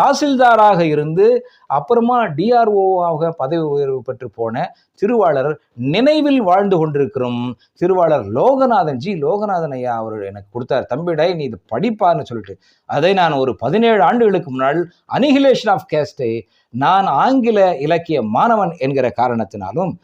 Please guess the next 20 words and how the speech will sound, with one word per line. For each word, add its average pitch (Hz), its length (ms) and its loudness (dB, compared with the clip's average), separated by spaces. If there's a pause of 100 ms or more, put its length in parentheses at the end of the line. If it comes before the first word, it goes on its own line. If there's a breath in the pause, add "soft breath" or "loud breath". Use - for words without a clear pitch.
(260)
சட்டக்கல்லூரி 202 640 2
மாணவன் 151 540 -2
என்கிற 127 320 -6
காரணத்தினாலும் 120 600 -8 (240)
அதை 120 200 -10
ரொம்ப 170 240 -6
நல்லா 156 260 -4
படிச்சு, 117 760 -6 (180 soft breath)
ரெண்டு 202 360 0
முறை 180 200 0
படிச்சு 156 440 -4
வாசிச்சேன். 143 520 -4 (240)
அற்புதமான 220 840 0
நூல். 175 400 0 (180 soft breath)
அது 226 320 2
இப்போ 233 340 0
சமீபமா 170 760 -2 (420)
கிடைச்சிருக்குது 170 500 0
எனக்கு 123 260 -4
மறுபடியும். 139 640 -2